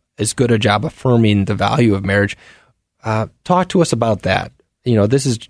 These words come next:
separate from your work, but what have you seen in terms of the value of marriage, what it adds to a child, what it adds to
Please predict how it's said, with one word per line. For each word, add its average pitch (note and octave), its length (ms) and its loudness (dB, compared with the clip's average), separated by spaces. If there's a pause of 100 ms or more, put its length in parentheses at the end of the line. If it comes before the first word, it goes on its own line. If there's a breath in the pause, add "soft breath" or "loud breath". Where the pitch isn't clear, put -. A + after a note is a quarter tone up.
(220)
separate - 320 -4
from A2 180 0
your F#2+ 80 -2
work, G2 380 -4
but C#3 80 -4
what D#3 160 2
have D#3 140 2
you C#3+ 180 2
seen G2 340 -2
in G2 80 -4
terms G2+ 300 -4
of F#2+ 80 -12
the G#2 80 -6
value G#2+ 400 0
of B2 120 -10
marriage, F#2+ 360 -4
what G#2+ 140 0
it G2+ 100 -2
adds G#2 320 -2
to - 160 -8
a G2 40 -6
child, G#2 400 0
what G2 140 -2
it F#2 120 -8
adds G2+ 280 -4
to G2+ 300 -6